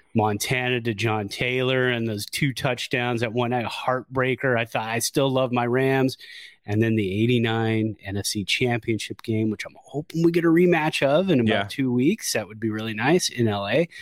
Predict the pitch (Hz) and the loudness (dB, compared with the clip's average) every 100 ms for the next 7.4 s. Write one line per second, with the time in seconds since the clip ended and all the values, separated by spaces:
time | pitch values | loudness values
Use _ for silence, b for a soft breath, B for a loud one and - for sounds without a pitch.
0 | B B B 123 120 113 104 - b b | B B B 0 2 0 -2 -6 b b
1 | b - 147 156 190 170 170 170 160 156 | b 0 2 2 2 2 4 4 2 2
2 | 156 160 165 - 135 156 147 127 107 123 | 4 4 4 4 2 4 2 0 0 2
3 | 123 123 110 113 110 98 104 117 104 101 | 4 4 4 2 0 -2 0 2 2 0
4 | 98 110 127 127 143 143 139 143 160 135 | 0 2 4 2 2 2 0 2 2 2
5 | 147 135 127 117 - _ - 120 98 90 | 4 4 4 2 -2 _ -2 0 2 0
6 | 87 - 104 98 92 92 92 95 92 92 | -2 -4 -4 -2 0 0 0 0 2 2
7 | 90 87 82 85 | 2 2 0 0